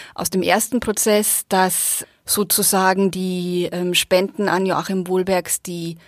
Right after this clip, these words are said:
bevor er O B geworden ist, erfolgt sind, ob die, ähm, für diese ganzen Korruptionstatbestände, ähm, nicht herangezogen werden könnten,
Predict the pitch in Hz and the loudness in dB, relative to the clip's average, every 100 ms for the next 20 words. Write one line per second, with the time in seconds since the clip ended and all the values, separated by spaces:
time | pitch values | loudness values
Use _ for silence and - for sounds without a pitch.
0 | - _ _ - 180 196 190 185 180 208 | -20 _ _ -12 -4 2 2 2 2 2
1 | 233 220 202 202 208 208 208 - _ _ | 4 4 4 4 4 0 0 -2 _ _
2 | _ - _ _ - - 202 - 208 208 | _ -20 _ _ -20 -4 -2 2 4 4
3 | - 240 208 - - 208 202 196 190 185 | 2 0 2 0 -4 -6 -4 0 0 0
4 | 185 185 185 170 - - - 202 202 190 | 0 0 -2 -6 -12 -6 -2 -2 0 -2
5 | 185 180 185 208 185 202 180 - 202 196 | 0 -2 -2 -2 -2 -4 -4 -2 -2 -2
6 | 196 190 208 - 196 190 190 185 185 175 | -4 -4 0 0 2 0 2 2 2 2
7 | 175 175 226 - 233 214 214 - 220 208 | 0 -2 -2 0 0 2 0 0 0 0
8 | 202 202 202 - 208 202 - 208 | 2 0 0 -2 -2 -2 -4 -4